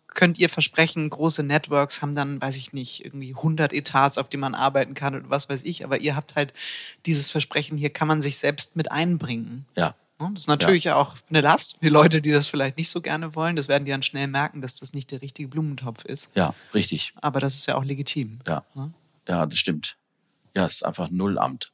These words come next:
Speaker 2: Also
Speaker 1: Mhm.
Speaker 2: es, wir haben keinen Amtfaktor.
Speaker 1: Mhm.
Speaker 2: <laughs> Das ist, ist bei Null.
Speaker 1: Und wie
Speaker 2: Äh.
Speaker 1: ist das für Kunden? Was würdest du sagen? Ich meine, du hast ja auch beide Daseinsformen jetzt in unterschiedlichen Varianten miterlebt. Network, inhabergeführte Agentur. Ähm,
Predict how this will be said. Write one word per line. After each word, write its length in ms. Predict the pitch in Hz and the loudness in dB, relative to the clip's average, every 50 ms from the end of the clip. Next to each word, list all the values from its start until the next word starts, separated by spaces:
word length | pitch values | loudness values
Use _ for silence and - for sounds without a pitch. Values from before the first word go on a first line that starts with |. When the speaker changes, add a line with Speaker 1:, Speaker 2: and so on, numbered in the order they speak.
| _ - | _ -4
Speaker 2:
Also 180 | 82 82 80 | -4 -2 -2
Speaker 1:
Mhm. 40 | - | -2
Speaker 2:
es, 140 | - - - - - | -4 -4 -6 -6 -6
wir 120 | 87 82 | -6 -4
haben 140 | 78 80 76 | -4 -4 -4
keinen 500 | - - 90 87 85 78 73 71 67 - _ _ _ | -2 0 0 0 0 0 -2 -4 -8 -12 _ _ _
Amtfaktor. 800 | - 76 73 69 - - - - - 151 135 185 - 69 - - - _ | 0 0 0 -2 -6 -10 -6 -4 -2 -2 -2 -2 -4 -4 -6 -6 -8 _
Speaker 1:
Mhm. 60 | - 143 | -10 -8
Speaker 2:
<laughs> 100 | 135 175 | 0 4
Das 140 | - - | 4 6
ist, 280 | - - - - - - - _ - 101 - - | 6 6 4 4 2 -2 -2 _ -4 -4 -2 -4
ist 120 | - - | 0 2
bei 100 | - 90 | 4 2
Null. 280 | 90 87 78 71 67 - _ - - - - - - | 4 2 -2 -4 -6 -8 _ -6 -4 -4 -4 -2 2
Speaker 1:
Und 180 | 170 175 165 151 | 2 2 4 4
wie 60 | 190 | 4
Speaker 2:
Äh. 40 | 233 | 4
Speaker 1:
ist 120 | 233 - 190 | 4 4 2
das 140 | 185 180 | 2 2
für 340 | - - - 175 170 170 151 - _ - | 0 2 2 4 4 2 2 -2 _ -10
Kunden? 600 | - - 180 180 185 190 - 147 135 131 135 - | -4 -2 0 0 0 -2 -4 -8 -10 -10 -10 -6
Was 280 | - 143 156 - - - | -4 -2 -2 -2 -2 -2
würdest 260 | 180 180 - - - | -4 -2 0 -2 0
du 60 | 160 | 0
sagen? 180 | 160 160 160 156 | 0 0 0 -2
Ich 60 | 156 | -2
meine, 140 | 151 151 147 | -2 -2 -2
du 80 | 151 151 | 0 2
hast 200 | 160 160 - - | 2 2 2 2
ja 120 | 156 - | 0 0
auch 160 | - 143 147 - _ | 0 -2 -4 -4 _
beide 460 | - 127 131 139 151 165 165 156 147 - - - - - - - - _ | -2 0 0 0 0 0 0 0 -2 -6 -10 -16 -16 -16 -18 -20 -18 _
Daseinsformen 920 | - 120 117 135 139 151 147 143 143 - - - - 143 139 143 147 139 135 | -2 0 2 2 2 2 0 0 0 -2 -2 0 2 2 2 2 0 -4 -6
jetzt 260 | 127 131 - - - | -6 2 4 4 4
in 120 | - - 131 | 4 0 -4
unterschiedlichen 560 | 143 151 151 143 - - 139 135 131 139 135 | -2 0 2 2 2 2 0 -6 -8 -4 -2
Varianten 440 | 135 131 139 135 131 131 127 98 139 | -2 -2 0 0 -2 -2 -2 -6 -8
miterlebt. 540 | 139 - - - 127 120 113 110 - _ | -8 -6 -6 -6 -4 -4 -6 -8 -8 _
Network, 580 | 139 135 135 - - 135 117 110 127 - - - _ | -4 -4 -4 -4 -2 -2 -2 -2 -4 -6 -10 -12 _
inhabergeführte 920 | - 151 147 143 139 127 123 127 127 127 131 - - - 143 135 - 127 - | -4 -2 0 2 2 2 2 2 0 -2 -2 -4 -2 0 -2 -2 -2 -4 -6
Agentur. 760 | - 127 127 135 131 131 127 - - 165 165 156 147 143 - - | -6 -6 -6 -8 -8 -4 -4 -4 -2 0 2 2 2 0 -2 -4
Ähm, 100 | 143 135 | -4 0